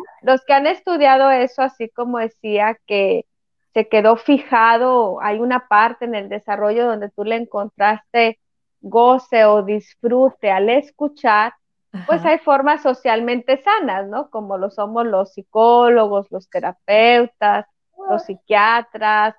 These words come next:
Speaker 1: los profesores, los asesores, o sea, hay una parte socialmente aceptada en ese, eh, escuchar. Y hay una parte, este, como decíamos,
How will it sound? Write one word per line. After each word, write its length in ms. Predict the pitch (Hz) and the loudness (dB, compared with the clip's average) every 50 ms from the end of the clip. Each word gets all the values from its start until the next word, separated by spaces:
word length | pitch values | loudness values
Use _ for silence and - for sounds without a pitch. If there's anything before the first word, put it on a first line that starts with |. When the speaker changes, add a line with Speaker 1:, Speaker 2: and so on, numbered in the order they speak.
| _ _ _ _ _ _ | _ _ _ _ _ _
Speaker 1:
los 200 | - 196 208 - | -10 -10 -10 -10
profesores, 1040 | _ - 202 202 _ 190 190 _ _ 220 214 226 233 240 240 240 233 226 226 226 | _ -12 -12 -12 _ -16 -18 _ _ 0 2 2 4 4 2 2 2 2 0 -2
los 260 | 220 208 202 208 - - | -2 -4 -4 -4 -4 -10
asesores, 800 | 196 196 _ - 190 - _ 233 233 247 254 254 240 240 - | -12 -12 _ -18 -20 -10 _ 0 0 2 2 0 -2 -2 -6
o 60 | 208 | -12
sea, 240 | 196 _ 208 180 - _ _ _ _ _ _ _ 277 294 | -8 _ -6 -6 -6 _ _ _ _ _ _ _ -6 -2
hay 240 | - - 240 269 277 | 2 2 4 4 4
una 420 | 285 285 277 285 285 285 277 277 - | 4 4 2 2 2 2 0 0 0
parte 480 | - 226 226 220 - _ 262 269 269 277 330 | 0 0 0 -2 -4 _ -2 -2 0 0 0
socialmente 680 | 330 330 330 320 311 208 202 196 214 214 226 220 - | 0 2 2 2 2 0 -2 -2 -6 -10 -10 -8 -8
aceptada 800 | 240 247 - 247 226 - _ - 208 202 202 208 220 233 247 247 - _ _ _ _ _ _ _ | -8 -8 -8 -10 -10 -10 _ 0 0 2 2 2 2 0 0 -2 -8 _ _ _ _ _ _ _
en 220 | - 202 208 208 | -8 -8 -6 -4
ese, 640 | 202 208 214 208 _ - 240 240 233 220 208 - - - | -4 -6 -6 -6 _ -2 0 2 2 0 0 -4 -8 -8
eh, 380 | - 208 208 202 202 185 - - _ | -6 -2 0 0 0 0 -2 -4 _
escuchar. 960 | - - 226 220 - _ _ - 208 208 - _ - 247 226 208 190 - - _ _ _ _ _ _ _ _ _ _ _ _ _ - | -6 -6 -6 -6 -8 _ _ -12 -12 -12 -12 _ -2 0 0 0 0 -4 -10 _ _ _ _ _ _ _ _ _ _ _ _ _ -10
Y 100 | - 302 | -2 2
hay 160 | 302 302 330 330 | 2 2 2 2
una 280 | 330 330 330 330 330 _ | 0 -2 -4 -4 -2 _
parte, 680 | 311 294 269 254 240 _ - 269 277 269 240 214 202 208 | 0 0 0 -2 -4 _ -4 -4 -2 -2 -2 -4 -6 -8
este, 640 | 196 _ _ _ _ 220 208 208 202 202 202 196 - _ | -10 _ _ _ _ -4 -2 0 0 0 -2 -2 -4 _
como 280 | 208 208 208 208 208 | -8 -6 -6 -6 -6
decíamos, 1040 | 202 202 208 - _ - 226 220 220 233 240 247 247 240 233 226 220 208 - _ | -6 -6 -8 -8 _ -4 -2 0 0 0 0 -2 -2 -2 -2 -2 -4 -6 -10 _